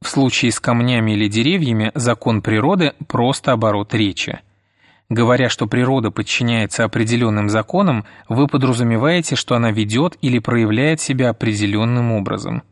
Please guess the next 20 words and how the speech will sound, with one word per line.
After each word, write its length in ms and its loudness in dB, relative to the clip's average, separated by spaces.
Так 180 0
называемые 720 2
законы 580 0
не 220 2
могут 360 0
быть 200 -2
законами 540 0
в 100 -8
полном 400 0
смысле 480 -4
слова. 520 -2
Они 280 2
не 80 2
стоят 500 0
над 160 0
явлениями 640 0
природы, 480 0
которые 420 -4
мы 140 -2
наблюдаем. 680 -2